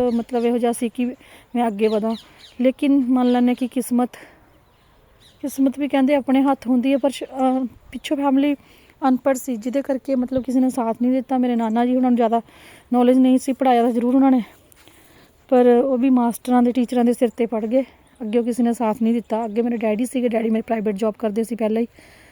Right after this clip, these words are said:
ਉਹਨਾਂ ਨੇ ਕੰਮ ਕੀਤਾ ਤੇ ਇੱਥੋਂ ਤੱਕ ਉਹਨਾਂ ਨੂੰ ਥੋੜ੍ਹਾ ਜਿਹਾ ਚੱਕਿਆ ਵੀ ਅਸੀਂ ਪੜ੍ਹ ਗਏ। ਅੱਗੇ ਸਾਨੂੰ ਬਹੁਤ ਵਧੀਆ ਪੜ੍ਹਾਇਆ ਹੋਇਆ। ਮੈਂ ਵੱਡੀ ਹਾਂ, ਮੈਂ ਐਮ ਏ ਬੀ ਐਡ ਕੀਤੀ ਆਪਣੇ ਪਰਿਵਾਰ 'ਚ, ਇੱਥੇ ਪੇਕਿਆਂ ਦੇ। ਛੋਟੀ ਆ, ਉਹਨੇ ਐਮ ਏ ਪੋਲੀਟੀਕਲ ਸਾਇੰਸ ਕੀਤੀ ਔਰ ਐਨ ਟੀ ਟੀ ਕੀਤੀ ਹੋਈ, ਪ੍ਰੋਫੈਸ਼ਨਲ ਕੋਰਸ।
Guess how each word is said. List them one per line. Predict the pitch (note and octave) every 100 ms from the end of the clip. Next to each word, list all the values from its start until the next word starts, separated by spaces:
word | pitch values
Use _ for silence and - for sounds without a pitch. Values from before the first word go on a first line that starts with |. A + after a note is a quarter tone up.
| _ _
ਉਹਨਾਂ | B3+ A#3
ਨੇ | A#3 A#3
ਕੰਮ | A3+ A3
ਕੀਤਾ | G#3+ G#3+ A3+
ਤੇ | G#3+ B3 - _ - - -
ਇੱਥੋਂ | B3 -
ਤੱਕ | A#3 A3
ਉਹਨਾਂ | A#3 A3+
ਨੂੰ |
ਥੋੜ੍ਹਾ | A#3 A#3
ਜਿਹਾ | G#3+
ਚੱਕਿਆ | A3 A3 - A3 G3 _ - -
ਵੀ | B3 A#3
ਅਸੀਂ | A#3+ A#3+
ਪੜ੍ਹ | A3 G#3
ਗਏ। | G#3+ G#3+ E3 - B3+
ਅੱਗੇ | F#3+ A#3
ਸਾਨੂੰ | - A3 G#3+ A#3 A#3+ - - - - _ -
ਬਹੁਤ | G#3+ A#3+
ਵਧੀਆ | A#3+ A3+ A#3+
ਪੜ੍ਹਾਇਆ | A#3 A3+ A3
ਹੋਇਆ। | A3+ A3
ਮੈਂ | A3 A3
ਵੱਡੀ | G#3 G3 G#3 A3
ਹਾਂ, | A3+ - - - - _ _ _ _ _ -
ਮੈਂ | A3+ A#3 A#3+
ਐਮ | G#3
ਏ |
ਬੀ | G#3 G3+ G#3
ਐਡ | G3
ਕੀਤੀ | G#3+ G#3+ - G#3+
ਆਪਣੇ | G3+ G#3+
ਪਰਿਵਾਰ | G#3+ A3 G#3 G3+
'ਚ, | -
ਇੱਥੇ | A3+ - A3+
ਪੇਕਿਆਂ | A3 G#3+ - G#3+
ਦੇ। | G#3 - - - - - - -
ਛੋਟੀ | - A3+ - A#3
ਆ, | A#3
ਉਹਨੇ | A#3+ A#3 A#3
ਐਮ | A3 G#3+
ਏ |
ਪੋਲੀਟੀਕਲ | A3 A3 A3+ A3+ A3
ਸਾਇੰਸ | A#3 G3+ -
ਕੀਤੀ | A3 - A3+
ਔਰ | A3
ਐਨ | G#3+
ਟੀ | G3 A3+
ਟੀ | G3
ਕੀਤੀ | G3+ G#3+ -
ਹੋਈ, | G#3+
ਪ੍ਰੋਫੈਸ਼ਨਲ | G3+ A3+ A#3 A3+ A#3 A#3
ਕੋਰਸ। | A3 G3+ -